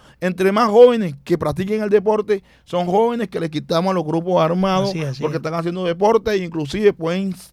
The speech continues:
Speaker 1: tener una oportunidad económica con sus capacidades y sus cualidades. Con, entre más jóvenes que hagan actividades culturales, recreativas,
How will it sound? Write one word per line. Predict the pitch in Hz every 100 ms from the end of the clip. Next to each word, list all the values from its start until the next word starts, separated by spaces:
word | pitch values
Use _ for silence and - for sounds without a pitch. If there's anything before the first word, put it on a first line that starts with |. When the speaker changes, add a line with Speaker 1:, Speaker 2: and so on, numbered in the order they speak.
| _
Speaker 1:
tener | - 175 170
una | 185
oportunidad | 190 190 175 160 165
económica | 175 175 196 226 202 196 - - _
con | 147
sus | 156 143
capacidades | 147 143 135 147 151 175
y |
sus | 170 143
cualidades. | 156 139 143 135 123 _ _ - _ _ _ _ _
Con, | 160 165 170 170
entre | 175 165 156
más | 208 175
jóvenes | 220 226 185 139 - _ _
que | - 165 170 156 131 - _ _ -
hagan | 190 226 202 - _ _ _ _
actividades | 156 143 170 175 196
culturales, | 190 185 175 170 170 190 170
recreativas, | 151 143 135 127 165 202 208